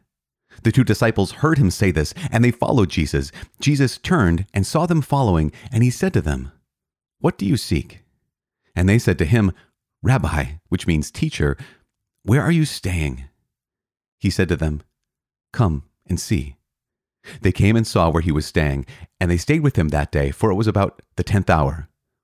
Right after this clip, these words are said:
One of the two who heard John speak and followed him was Andrew, Simon Peter's brother. He first found his brother Simon and said to him,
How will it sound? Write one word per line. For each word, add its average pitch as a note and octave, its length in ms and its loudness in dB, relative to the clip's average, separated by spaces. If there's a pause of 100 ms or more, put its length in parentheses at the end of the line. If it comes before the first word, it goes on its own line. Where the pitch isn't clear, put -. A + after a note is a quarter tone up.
(400)
One F#2 180 2
of E2+ 80 0
the - 80 -2
two G2 200 0
who E2+ 140 0
heard D3 300 -2
John D2 240 -2
speak - 320 -2
and D#2+ 100 -2
followed B2+ 320 0
him E2+ 140 2
was F2 140 0
Andrew, G2+ 360 -2
Simon F2+ 320 0
Peter's D#2 300 -2
brother. E2 340 0 (500)
He C3+ 140 0
first D#3 400 -2
found A#2 220 2
his B2 100 0
brother G2 260 0
Simon E2 340 0
and D#2+ 120 -2
said C3 220 -2
to F#2 100 2
him, D#2+ 160 0